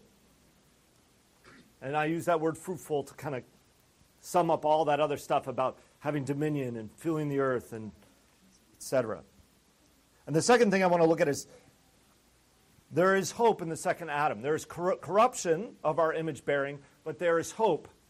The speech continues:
in the second Adam, in the man of God who comes to redeem. So first, you're designed by God, male or female, after his image, to be fruitful.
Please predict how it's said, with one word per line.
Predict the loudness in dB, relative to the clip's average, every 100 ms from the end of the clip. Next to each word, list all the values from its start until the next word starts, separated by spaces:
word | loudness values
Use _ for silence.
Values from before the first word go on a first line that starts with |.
| _ _ _ _ _ _ _ _ _ _ _ _ _ _ -8
in | -8
the |
second | -4 -4 -6 -10
Adam, | -12 -14 -20 _ _ _ _ _ _ _ -12
in | -10
the | -6
man | -4 -4 -6 -12 -20 _ _ _
of | -18 -8
God | -6 -4 -6 -10
who | -18
comes | -16 -16 -16 -18 -20 _ _
to | -20
redeem. | -18 -18 -18 -20 -20 _ _ _ _ -20 _ _ _ _ _ _
So | -2 0
first, | 4 4 4 0
you're | 0 0
designed | 0 2 4 4 2 2
by | 2
God, | 4 2 2 0 -8 _ -10
male | -2 2 2 2 -4 -18 _ _ _ -8
or | -6 -4
female, | -2 0 0 2
after | 4 2 0
his | -6 -8
image, | -10 -14 -16
to | -14
be | -14
fruitful. | -12 -12 -10 -12 -14